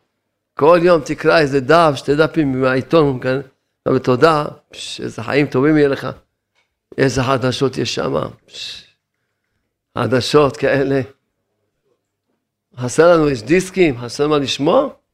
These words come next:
יש לנו, ברוך השם, תקשורת, יש לנו תקשורת טובה, לא? תקשורת טובה, חיובית, בונה, יש דבר שמו, תקשורת בונה, מ-, מרפא אותנו, מחז-, מחיה אותנו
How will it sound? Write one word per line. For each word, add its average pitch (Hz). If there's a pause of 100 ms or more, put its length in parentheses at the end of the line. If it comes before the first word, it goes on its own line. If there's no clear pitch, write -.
(640)
יש 262
לנו, 294
ברוך 135
השם, 127
תקשורת, 135
יש -
לנו 247
תקשורת 147
טובה, 170
לא? 180 (560)
תקשורת 165
טובה, 156
חיובית, 151 (440)
בונה, 214 (100)
יש -
דבר -
שמו, -
תקשורת 147
בונה, 135 (800)
מ-, 127
מרפא 131
אותנו, 180
מחז-, 127
מחיה 156
אותנו 190